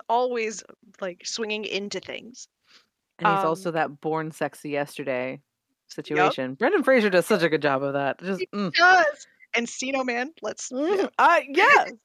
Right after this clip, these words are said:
Speaker 1: <laughs>
Speaker 2: I mean, like, he's every one of the tropes. Like, I
Speaker 1: Yes.
Speaker 2: can't <laughs> Every
Speaker 1: Right.
Speaker 2: example,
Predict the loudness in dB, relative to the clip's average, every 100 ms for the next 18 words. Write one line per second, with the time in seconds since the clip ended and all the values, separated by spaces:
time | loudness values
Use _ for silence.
0 | _ -16 -16 -14 -8 0 4 6 6 4
1 | 2 2 0 -2 -2 4 4 4 2 0
2 | 2 4 4 0 0 6 6 6 -2 -18
3 | -6 -4 -4 -10 _ 0 0 -2 -10 _
4 | -20 -20 _ -2 -2 -4 -20 _ -12 0
5 | 0 0 -12 _ -20 -6 -4 4 4 6
6 | 8 6 6 2 2